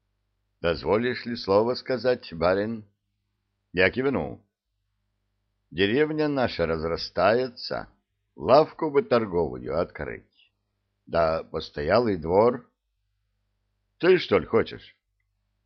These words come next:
«Нет, не по мне это.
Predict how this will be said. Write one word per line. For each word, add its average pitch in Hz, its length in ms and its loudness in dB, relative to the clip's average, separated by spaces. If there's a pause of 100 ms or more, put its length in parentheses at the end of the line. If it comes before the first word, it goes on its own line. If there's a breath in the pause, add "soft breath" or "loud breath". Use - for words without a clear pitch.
(300)
«Нет, 85 680 0 (180)
не 139 140 2
по 170 200 6
мне 160 400 0
это. 64 640 -4